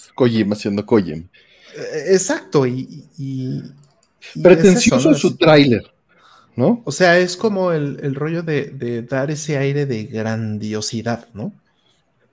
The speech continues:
Speaker 1: Pero,
Speaker 2: Eso es lo,
Speaker 1: pero
Speaker 2: lo que,
Speaker 1: eso,
Speaker 2: a lo que voy
Speaker 1: o
Speaker 2: con
Speaker 1: sea, la
Speaker 2: eso.
Speaker 1: obra, la obra lo tiene, pero como,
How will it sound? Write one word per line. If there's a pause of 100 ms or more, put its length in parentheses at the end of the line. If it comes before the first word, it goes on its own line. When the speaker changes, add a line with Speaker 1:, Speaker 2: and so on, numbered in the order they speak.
(200)
Speaker 1:
Pero,
Speaker 2:
Eso
es
lo,
Speaker 1:
pero
Speaker 2:
lo
que,
Speaker 1:
eso,
Speaker 2:
a
lo
que
voy
Speaker 1:
o
Speaker 2:
con
Speaker 1:
sea,
la
Speaker 2:
eso.
Speaker 1:
obra, (420)
la
obra (340)
lo
tiene,
pero
como,